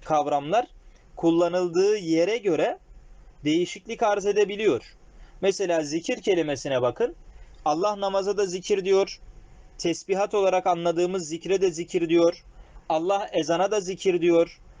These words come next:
Yahut Allah Kur'an sünnete de zikir diyor. Yani vahye de zikir diyor.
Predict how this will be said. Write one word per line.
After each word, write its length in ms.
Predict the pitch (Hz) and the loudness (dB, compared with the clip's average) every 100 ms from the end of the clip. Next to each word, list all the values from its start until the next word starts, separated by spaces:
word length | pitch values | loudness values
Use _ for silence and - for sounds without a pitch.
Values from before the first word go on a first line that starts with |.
| - - | -16 -2
Yahut 360 | 170 196 214 | 0 2 0
Allah 380 | 196 190 208 220 | 0 0 0 -2
Kur'an 280 | - 190 208 | 0 0 0
sünnete 460 | 196 202 202 196 254 | -2 -6 -2 0 0
de 120 | 240 | -2
zikir 400 | 170 - 143 117 | -4 -4 -2 -2
diyor. 260 | 113 101 - - 147 | -2 -2 -4 -10 -4
Yani 300 | 147 156 143 | -2 -2 0
vahye 360 | 160 165 214 | 0 0 0
de 100 | 208 | -2
zikir 380 | 143 127 131 113 | -4 -8 -10 -6
diyor. 360 | 104 98 - | -4 -4 -6